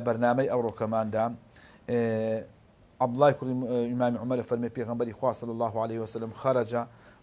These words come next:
ڕەسوول الله فی غەزاتین.» لە بۆ غەزایە ڕۆیشتن. ئێ، پێغەمبەر صلی الله عليه وسلم پێش ئەوەی غەزای کرد بە، پێش ئەوەی لۆ غەزایە چوو بان هەموو ئەسحابانی خڕەکردنەوە، ئێ، حسابی دەگەرەکردن و نسحەتیەکردن و تاری لۆ ئەدان و ئیمانی پێنەوە ئەکردنەوە.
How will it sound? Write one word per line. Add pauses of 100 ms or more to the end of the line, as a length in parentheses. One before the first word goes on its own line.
ڕەسوول
الله
فی
غەزاتین.» (420)
لە
بۆ (100)
غەزایە
ڕۆیشتن. (580)
ئێ،
پێغەمبەر
صلی
الله
عليه
وسلم
پێش
ئەوەی
غەزای
کرد
بە، (120)
پێش
ئەوەی
لۆ
غەزایە
چوو
بان
هەموو
ئەسحابانی
خڕەکردنەوە، (520)
ئێ،
حسابی
دەگەرەکردن
و
نسحەتیەکردن
و
تاری
لۆ
ئەدان
و (400)
ئیمانی
پێنەوە
ئەکردنەوە.